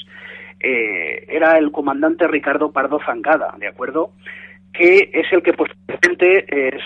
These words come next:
se reiría con Tejero firmando el famoso Pacto del Capó, que era el que se hizo madrugada después, lleno de condiciones. Entonces esto lo que quiere decir es que este general, una vez que incluso el, había aparecido en televisión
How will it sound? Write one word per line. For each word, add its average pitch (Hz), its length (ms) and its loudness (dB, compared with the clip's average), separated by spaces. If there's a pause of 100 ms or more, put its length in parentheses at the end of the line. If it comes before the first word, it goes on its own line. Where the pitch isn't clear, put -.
se 131 160 -4 (240)
reiría 147 280 0
con 160 180 0
Tejero 175 600 2 (140)
firmando 143 380 0
el 156 80 2
famoso 131 920 -4
Pacto 139 300 0
del 139 180 0
Capó, - 460 4 (460)
que 151 100 2
era 156 100 8
el 151 100 6
que - 140 -2
se 135 120 0
hizo 139 640 0 (440)
madrugada 156 540 4
después, 214 480 0 (420)
lleno 170 280 4
de 170 100 4
condiciones. 151 640 0 (120)
Entonces 180 400 -2
esto 190 180 0
lo 180 100 4
que 160 140 2
quiere 170 200 4
decir 170 260 0
es 160 100 -4
que 156 120 -6
este - 180 -4
general, - 420 4 (320)
una 175 180 0
vez 180 160 4
que 151 120 -4
incluso 143 280 -6 (240)
el, 120 160 -4 (360)
había 147 140 -2
aparecido 156 500 0
en 143 80 -6
televisión 143 580 0